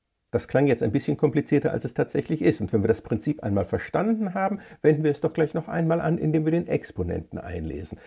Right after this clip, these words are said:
Das funktioniert auf genau die gleiche Weise. Wir wollen den Benutzer wieder bitten, etwas einzugeben. Wir geben wieder einen Hinweis, was er denn bitte eingeben möge.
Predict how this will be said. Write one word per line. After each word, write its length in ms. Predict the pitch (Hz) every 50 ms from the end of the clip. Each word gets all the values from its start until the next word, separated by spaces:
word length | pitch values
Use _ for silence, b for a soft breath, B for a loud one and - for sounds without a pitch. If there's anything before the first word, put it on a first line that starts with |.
| B B
Das 100 | 131 -
funktioniert 400 | - 196 175 - - 175 175 175
auf 140 | 175 160 -
genau 180 | 180 175 180
die 120 | 180 185 175
gleiche 360 | 220 135 117 - - - 85
Weise. 340 | 87 85 85 92 92 98 - B B B B
Wir 100 | B 113
wollen 180 | 98 117 107 98
den 120 | 104 101
Benutzer 400 | 95 98 101 98 90 - 104 92
wieder 160 | 98 90 95
bitten, 240 | 82 82 - - -
etwas 260 | - - - - -
einzugeben. 680 | - - 127 156 175 180 - 196 - 208 208 220 233 202
Wir 80 | 110 101
geben 220 | - - - 87
wieder 140 | 90 87 87
einen 120 | 87 90 90
Hinweis, 420 | 90 - 95 87 90 92 - -
was 160 | 117 135 -
er 60 | -
denn 180 | 170 170 170 175
bitte 220 | 175 175 - -
eingeben 480 | 160 156 160 160 156 - 165 165 165 160
möge. 280 | 165 165 165 165 170